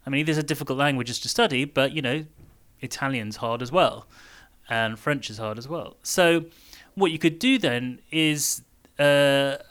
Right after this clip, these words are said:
have a much greater wealth of literature that you could possibly study. 'Cause the problem with saying, "Bring more,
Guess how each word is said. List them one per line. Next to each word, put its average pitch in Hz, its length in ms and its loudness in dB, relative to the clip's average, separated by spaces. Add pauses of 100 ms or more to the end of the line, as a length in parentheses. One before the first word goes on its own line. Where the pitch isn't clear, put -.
have 160 180 -2
a 170 60 4
much 180 260 0
greater 170 320 2
wealth 139 720 2 (160)
of 127 480 2 (240)
literature 135 580 -4
that 123 100 -6
you 127 140 -8
could 127 240 -10
possibly 120 380 -6
study. 151 460 -2 (300)
'Cause 160 120 -8
the 185 80 -4
problem 240 260 2
with 175 160 0
saying, 147 500 0
"Bring 143 300 0
more, 131 540 0